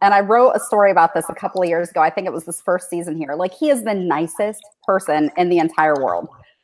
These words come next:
But every time he gets up after a play, he is talking so much trash.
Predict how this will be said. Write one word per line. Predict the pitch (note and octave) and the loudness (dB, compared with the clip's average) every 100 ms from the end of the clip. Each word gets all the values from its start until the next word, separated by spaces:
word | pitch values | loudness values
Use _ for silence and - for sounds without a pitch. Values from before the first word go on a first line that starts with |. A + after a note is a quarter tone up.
| _ - | _ 2
But | A3 G#3 - - - A3 | 4 4 -2 -20 -4 -2
every | G#3+ E4 E4+ | 0 -2 -2
time | F4 C4+ | 2 2
he | C4 A#3 | 2 -2
gets | G3 G3+ G3 | 2 2 4
up | F3 G3+ | 2 4
after | G3 G#3 | 2 2
a | F#3 | 0
play, | - G3 G#3 | 4 4 4
he | A3 A3 G3+ | -2 -4 -4
is | F#3 - | -4 0
talking | F3+ - E3+ | 0 0 -6
so | - | -4
much | C#3+ - | -4 -6
trash. | - C#3+ - | -4 -4 -4